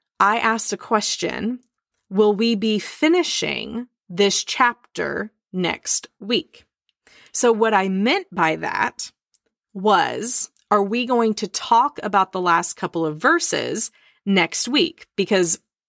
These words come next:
what we typically do is read some verses, talk about some of those points in them,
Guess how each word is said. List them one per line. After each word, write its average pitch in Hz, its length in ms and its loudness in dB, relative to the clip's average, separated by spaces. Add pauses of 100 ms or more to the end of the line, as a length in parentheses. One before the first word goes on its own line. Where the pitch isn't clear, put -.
(180)
what 185 260 0
we 180 160 0
typically 185 480 0
do 165 220 2
is 165 140 0
read 185 380 -2
some 185 200 0
verses, 170 640 0
talk 175 320 2
about 160 320 0
some 170 140 -4
of 156 80 -4
those 156 180 -2
points 160 300 -6
in 226 140 4
them, 214 220 2